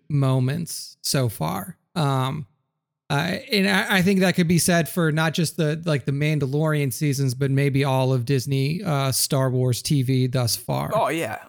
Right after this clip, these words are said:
Speaker 2: I mean, dude, the, the dog fights alone are, are some of the best in all of Star
Speaker 1: Yeah.
Speaker 2: Wars. I mean, it ju-, just the, the,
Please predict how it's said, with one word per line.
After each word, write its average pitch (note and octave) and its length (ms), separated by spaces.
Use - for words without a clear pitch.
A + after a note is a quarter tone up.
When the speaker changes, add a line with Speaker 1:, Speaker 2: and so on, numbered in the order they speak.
Speaker 2:
I B2+ 320
mean, G3 160
dude, E3+ 180
the, D3 80
the D3 220
dog D3+ 360
fights E3 360
alone C#3 480
are, A#2 260
are C3 140
some D#3 340
of B2+ 120
the C#3+ 180
best C#3 500
in B2 280
all C3+ 260
of A#2 100
Star C#3 340
Speaker 1:
Yeah. B2 220
Speaker 2:
Wars. - 180
I A#2+ 80
mean, B2 200
it B2+ 180
ju-, C3 220
just C3 340
the, A2+ 200
the, A#2+ 280